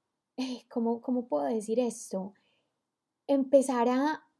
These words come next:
a preguntarte, como, como a parar un poquito, como decíamos, a hacer un poquito más, a parar, a preguntarte como, "¿Qué es esto que yo estoy haciendo?". Como,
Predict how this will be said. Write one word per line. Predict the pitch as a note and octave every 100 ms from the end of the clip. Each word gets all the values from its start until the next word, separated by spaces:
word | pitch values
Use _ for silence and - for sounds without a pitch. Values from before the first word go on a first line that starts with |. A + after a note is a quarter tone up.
| _ _ _ _
a | A3+ G#3
preguntarte, | A#3+ A3+ G#3 G#3+ G#3 B3 G#3+ G3+ G3 F#3+ F3+ -
como, | - A3 G#3+ G#3+ -
como | A3+ G#3
a |
parar | G3+ G3+ B3
un | C4+
poquito, | C4 C4 A3+ G#3+
como | G#3 G3+
decíamos, | G3 B3 A3 G3+ -
a | G#3+
hacer | A3 - B3 G3+ G3 -
un | B3+ A#3+
poquito | A#3 A#3+ A#3+ A#3
más, | G#3+ G3 -
a | G#3
parar, | G3+ G#3+ G#3
a | G3
preguntarte | G3+ F#3 F#3+ G#3+ G3+ F#3
como, | G3 F#3+ F3 - _ _ _ -
"¿Qué | A3
es | G#3
esto | G3 - G#3+
que | G#3+
yo | F#3
estoy | F#3 F#3
haciendo?". | F3+ F#3+ A3 G3+
Como, | - F#4